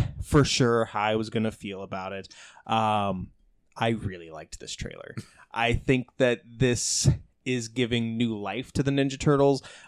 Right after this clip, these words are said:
Uh, it's, it's a version, like, it's, it's very familiar, but this is something that we qu-, haven't quite seen before. Um, the animation style is also not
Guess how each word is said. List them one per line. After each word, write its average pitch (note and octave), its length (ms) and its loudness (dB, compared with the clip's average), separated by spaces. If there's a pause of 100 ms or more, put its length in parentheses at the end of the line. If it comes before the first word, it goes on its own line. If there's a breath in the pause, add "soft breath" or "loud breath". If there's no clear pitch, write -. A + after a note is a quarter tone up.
Uh, A2+ 360 4
it's, - 420 -4 (1500 loud breath)
it's F3+ 160 6
a F#3+ 80 10
version, A3+ 520 4
like, G3+ 200 4
it's, E3+ 200 6
it's D3+ 240 6
very D#3+ 320 6
familiar, F3 800 4 (340 loud breath)
but B2+ 160 6
this D3 260 8
is C3+ 400 4
something C3 540 2
that A#2 180 4
we A2+ 540 0 (260)
qu-, - 240 4
haven't C#3+ 340 4
quite - 420 -2
seen A#2+ 360 -6
before. A2 560 -6 (360 loud breath)
Um, A#2+ 220 0
the B2 140 -2
animation C3 480 2
style A#2 320 4
is A2+ 140 4
also A2 720 -2 (680 soft breath)
not A#2+ 380 -2